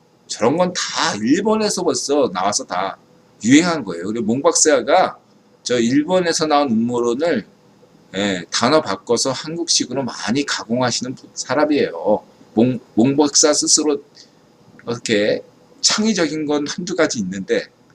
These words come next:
예, 인드라가 알고 있는 한 몽 박사의 역사 얘기의 상당수는 이미 일본에서 유행했던 거예요. 한물 간 거,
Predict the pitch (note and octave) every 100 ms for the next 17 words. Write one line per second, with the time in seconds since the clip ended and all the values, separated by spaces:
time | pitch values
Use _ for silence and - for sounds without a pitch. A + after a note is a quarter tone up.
0 | _ _ F#2+ A#2+ A#2 F2+ - _ - C3
1 | C#3+ D#3 C#3+ C3+ C#3 C3+ B2 - - A2
2 | A#2+ D#3+ C#3+ A2+ B2 C#3+ F2+ - _ _
3 | _ _ - A2+ C3+ D3+ D3+ - D3 C#3+
4 | D3 A2+ - - C#3+ C#3 C3+ C3+ C#3+ -
5 | F#3 F3+ F3+ D#3+ - E3+ D3+ C3 A#2+ G#2
6 | A#2+ F3 F3+ D3+ A#2+ G2+ - A2+ D#3 G3
7 | - E3 B2+ E2+ - - F3 F#3 - F#2+
8 | G#2 -